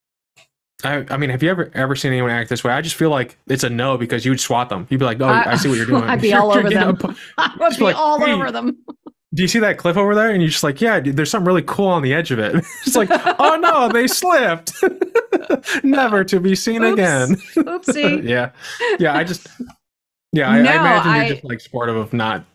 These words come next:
Speaker 1: this type of thing. Yeah.
Speaker 2: No, I mean, I, I would, I'm for, you know,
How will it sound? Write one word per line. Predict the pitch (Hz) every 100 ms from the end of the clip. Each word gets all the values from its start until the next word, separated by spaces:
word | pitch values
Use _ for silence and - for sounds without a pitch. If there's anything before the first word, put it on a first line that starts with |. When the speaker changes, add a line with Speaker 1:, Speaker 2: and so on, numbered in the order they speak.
| -
Speaker 1:
this | 110 -
type | 110 110
of |
thing. | 104 104 113 135
Yeah. | 113 110 - _ _ _
Speaker 2:
No, | 214 226 214 202
I | - 214
mean, | 226
I, | 214 233 247 247 240
I | 208 214
would, | 220 214 190 -
I'm | - 202 202 202 185
for, | 202 190
you | 190
know, | 165 151